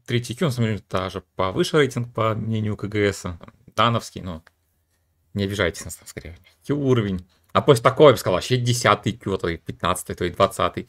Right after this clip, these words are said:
Пожалуйста, хватит так играть. Хватит совершать этот обмен. Каждый раз, когда это вижу, у меня,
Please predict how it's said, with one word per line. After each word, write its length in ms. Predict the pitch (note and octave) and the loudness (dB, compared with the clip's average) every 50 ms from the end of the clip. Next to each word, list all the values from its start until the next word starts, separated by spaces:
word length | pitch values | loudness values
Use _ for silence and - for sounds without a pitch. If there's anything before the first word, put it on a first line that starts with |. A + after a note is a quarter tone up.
| - - - - - - - - - - _ _ _ _ _ _ - - | -14 -20 -20 -20 -20 -20 -20 -20 -20 -20 _ _ _ _ _ _ -10 -6
Пожалуйста, 440 | - C#3+ B2+ C3+ F#2+ F#2 - - - | -2 2 4 4 4 4 2 -2 -10
хватит 760 | - - - B2 G2+ - A#2+ B2+ D3 - - F3 E3+ - - _ _ _ _ _ _ - | -10 -8 -6 -6 -4 -2 0 0 0 2 0 -2 -2 -4 -12 _ _ _ _ _ _ 0
так 360 | F#2+ F#2+ F#2+ - - - _ _ _ _ _ _ | 2 2 2 2 -2 -18 _ _ _ _ _ _
играть. 540 | - - A#2+ A#2+ - - D2+ - - - - _ _ _ _ _ _ - | -14 -12 -6 -2 -2 -2 -2 -4 -8 -14 -20 _ _ _ _ _ _ -14
Хватит 640 | - - D3 C3+ A2+ A2+ A#2 B2+ D3+ - E3+ D3+ | -2 4 4 4 6 6 6 6 4 4 -2 -4
совершать 420 | - - B2 B2 A#2+ - A#2 A2+ - | -2 -2 -4 -4 -2 -2 -2 -2 -2
этот 180 | G#2 - - - | -4 -4 -2 -4
обмен. 400 | F#3+ G2 G2+ F#2 E2 E2+ - - _ _ _ | -4 -2 -2 -4 -4 -6 -8 -12 _ _ _
Каждый 300 | - - C#3 C#3+ C3+ - | 0 2 2 4 4 4
раз, 140 | C3+ B2 B2 | 2 2 2
когда 160 | - B2+ A2+ | 0 2 2
это 140 | A2+ G#2+ B2 | 2 2 0
вижу, 300 | A#2 C3 E3+ F3+ F3+ F#3 | 0 0 0 2 2 0
у 100 | F3+ D3+ | 0 0
меня, 420 | G#2+ F#2+ G2 A2 B2 B2 A#2 B2 | -2 -2 0 0 0 0 0 -2